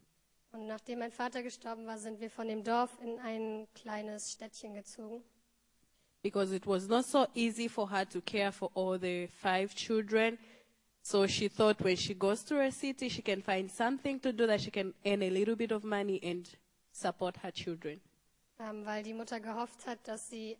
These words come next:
Speaker 1: weil sie Schwierigkeiten hatte, sich um all die fünf Kinder zu kümmern und gehofft hat, in dem Städtchen dann etwas verdienen zu können, um sich um die Kinder zu kümmern.
Speaker 2: It unfortunately happened that in the year two thousand and three, she also fell sick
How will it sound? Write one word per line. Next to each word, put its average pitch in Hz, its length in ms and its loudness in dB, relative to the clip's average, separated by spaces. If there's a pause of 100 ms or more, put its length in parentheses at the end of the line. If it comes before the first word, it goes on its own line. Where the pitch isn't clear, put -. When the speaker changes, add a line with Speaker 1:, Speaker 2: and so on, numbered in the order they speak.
Speaker 1:
weil 226 180 -4
sie 226 80 -8
Schwierigkeiten 247 640 -6
hatte, 226 200 -10
sich 220 200 -12
um 226 100 -8
all 220 140 -6
die 220 80 -8
fünf 233 240 -14
Kinder 262 260 -4
zu 254 140 -12
kümmern 240 320 -6
und 214 120 -6
gehofft 220 360 -4
hat, 220 140 -6
in 220 140 -8
dem 214 220 -8 (340)
Städtchen 240 480 -6
dann 220 320 -6 (200)
etwas 220 260 -10
verdienen 226 320 -6
zu 220 140 -10
können, 214 220 -4
um 208 100 -4
sich 208 180 -8
um 226 100 -10
die 208 80 -10
Kinder 208 280 -10
zu - 140 -20
kümmern. 233 300 -10 (920)
Speaker 2:
It 220 220 0
unfortunately 233 920 6
happened 226 520 6
that 180 200 6 (120)
in 202 140 2
the 196 80 2
year 220 220 8
two 311 120 2
thousand 240 440 4
and 196 200 4
three, 220 220 2
she 208 260 0
also 196 360 2
fell 214 340 4
sick - 500 -4